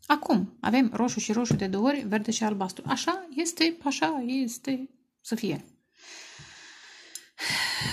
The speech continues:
Dacă aveți de-a face cu un bărbat sau o femeie, nu știu. Posibil să fie semn de foc, am zis, în relație cu un semn de pământ și cu semn de aer. Și trebuie să aleagă.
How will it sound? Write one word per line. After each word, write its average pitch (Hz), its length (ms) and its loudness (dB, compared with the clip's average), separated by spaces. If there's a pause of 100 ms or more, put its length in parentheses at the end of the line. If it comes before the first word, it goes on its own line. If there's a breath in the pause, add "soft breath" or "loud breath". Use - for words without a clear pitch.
Dacă 285 200 10
aveți 330 180 12
de-a 349 100 12
face 339 280 10
cu 330 100 2
un 294 60 10
bărbat 269 460 10 (380)
sau 381 360 8
o 233 100 6
femeie, 190 340 4
nu 208 120 8
știu. - 220 0 (1600)
Posibil 330 360 8
să - 120 8
fie 320 160 10
semn 302 200 10
de 269 80 12
foc, 262 220 6
am 214 120 10
zis, 240 160 8
în 233 80 8
relație 226 380 6
cu - 120 0
un 196 140 4 (240)
semn 233 240 8
de 202 80 6
pământ 208 460 6
și 226 160 0
cu 233 120 2
semn 226 280 8
de 220 320 6
aer. - 500 4 (400)
Și - 140 0
trebuie 254 240 10
să 269 100 10
aleagă. 254 600 12